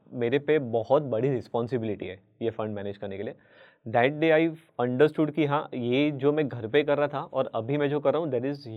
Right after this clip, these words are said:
huge difference। okay, uh, I have to be very sure कि मैं क्या बोल रहा हूँ और मैं क्या traits देने वाला हूँ। वो moment पे मुझे realize हुआ कि अभी मैं जो मेरी systems use कर रहा हूँ, I have to make it very powerful। ठीक है, जहाँ पे कम से कम loopholes हो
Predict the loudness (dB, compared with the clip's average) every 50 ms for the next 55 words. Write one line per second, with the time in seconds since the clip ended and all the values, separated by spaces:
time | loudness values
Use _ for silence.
0 | -10 -6 -2 0 0 0 0 0 -4 -4 -4 -6 -8 -8 -8 -12 -20 _ _ _
1 | _ _ _ _ _ -12 -12 -10 -10 -10 -14 _ _ _ _ _ _ _ _ _
2 | _ _ -6 -2 -2 0 0 0 -2 -4 _ -2 0 2 0 0 -2 -4 -8 -10
3 | -8 -2 0 0 2 2 0 0 0 0 0 2 2 4 4 2 2 2 2 2
4 | 2 2 0 -2 -2 -2 0 0 -2 -2 -2 2 4 4 4 4 4 2 0 0
5 | 0 0 0 0 0 0 0 -2 -2 0 -2 -2 -2 -2 -2 -2 -2 -4 -4 -4
6 | -4 -2 -2 -2 -4 -4 -4 -4 -6 -6 -8 -8 -10 -10 -14 _ _ _ _ _
7 | _ _ _ _ _ _ -14 -12 -10 -4 2 6 6 6 6 6 4 4 6 6
8 | 4 4 2 2 4 4 6 6 6 6 6 4 4 2 0 -2 0 0 0 0
9 | 2 2 2 2 2 0 2 0 -2 -2 0 0 0 2 2 0 -2 -2 -4 -4
10 | -6 -4 -2 -2 -2 -2 0 0 -2 0 0 0 0 0 0 -4 -4 -2 -2 -2
11 | 0 0 0 -2 0 -2 -2 -2 -2 -6 -6 -4 -4 -4 -4 -4 -2 -4 -2 2
12 | 2 2 0 0 -4 -10 -12 -14 _ _ _ _ _ _ _ _ -2 0 2 2
13 | 2 2 0 0 0 -2 0 0 0 0 0 -2 -2 -2 0 0 0 0 -2 -2
14 | 0 2 2 2 2 2 -2 -6 -8